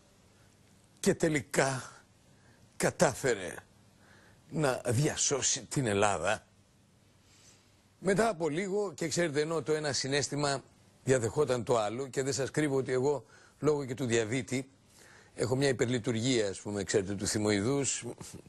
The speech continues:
και εναλλασσόμενα συναισθήματα, άκουσα τον κύριο Λάντ με την κυρία Μέρκελ στη συνάντησή τους να λένε ότι απέκτησαν, ότι απέδειξαν μάλλον ότι έχουν μια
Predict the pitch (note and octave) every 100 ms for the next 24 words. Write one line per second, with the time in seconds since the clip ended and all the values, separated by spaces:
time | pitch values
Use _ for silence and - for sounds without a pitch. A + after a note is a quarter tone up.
0 | - - B2+ A#2 A2+ G#2+ C#3 A2 G#2 G2+
1 | A#2 G#2+ F3+ D#3+ C#3+ - _ _ _ -
2 | - - - - - - D#3+ F#3+ C#3+ G3
3 | E3+ D3+ B2 - C3+ C3 C#3+ A2+ A#2+ C#3+
4 | B2+ B2 A#2 A2 G2 A2 F#2+ E2+ F#2+ G2+
5 | G#3+ G3+ - - - - - - - -
6 | B2 C3 C3 A2 - C#3+ B2+ E3 - -
7 | - _ - - D#3+ C#3+ D3 C#3+ B2+ C3
8 | G2+ C#3 - - C#3 C3+ C3+ D#3 - -
9 | - - F#3 E3 A#2+ - G2+ G2+ G#2 A#2+
10 | B2 A2+ B2+ B2 B2 B2+ C#3 A#2+